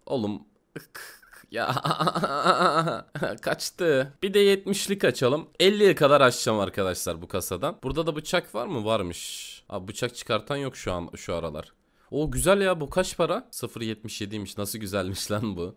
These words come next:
Neyse altmışı da açalım arkadaşlar. Sonra bakalım yolumuza. Hadi lan bir tane bıçak. Altmışlıktan. Ananı satayım bıçak. Bıçak. Bıçak.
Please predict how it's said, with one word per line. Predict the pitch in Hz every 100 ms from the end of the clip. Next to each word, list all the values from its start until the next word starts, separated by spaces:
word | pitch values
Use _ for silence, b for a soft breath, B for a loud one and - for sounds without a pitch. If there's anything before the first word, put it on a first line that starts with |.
| -
Neyse | 160 160 104
altmışı | 131 - 185 190 - 170
da | 143
açalım | 175 - 147 120
arkadaşlar. | 110 104 110 110 - 170 -
Sonra | - 180 135 147 - _ 135
bakalım | 123 139 123 117
yolumuza. | 98 90 90 117 -
Hadi | 160 117
lan | 101 104
bir | 110
tane | 101 85
bıçak. | 85 101 98 - _
Altmışlıktan. | 123 - 143 147 - - - 143 - - 160 165 165 160 165 165 -
Ananı | 185 196
satayım | 202 202 214 196
bıçak. | 214 247 233 - - - -
Bıçak. | 214 - 214 175 - - - -
Bıçak. | - - - -